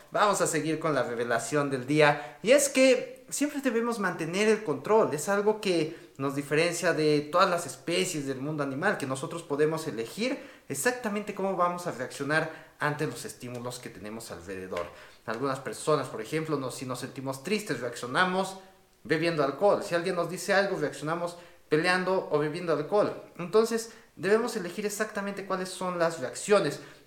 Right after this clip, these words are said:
adecuadas para nuestra vida. Hemos estado hablando acerca de que hay que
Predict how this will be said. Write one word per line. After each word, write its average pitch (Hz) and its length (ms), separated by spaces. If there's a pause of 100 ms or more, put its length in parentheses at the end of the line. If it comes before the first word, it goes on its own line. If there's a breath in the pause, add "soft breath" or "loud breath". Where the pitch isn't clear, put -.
(140)
adecuadas 160 840 (300)
para 170 600
nuestra 151 460
vida. 98 420 (200 loud breath)
Hemos 269 200
estado 190 320
hablando 156 580
acerca 143 580
de 127 160
que 131 380 (300 loud breath)
hay 160 160
que 175 540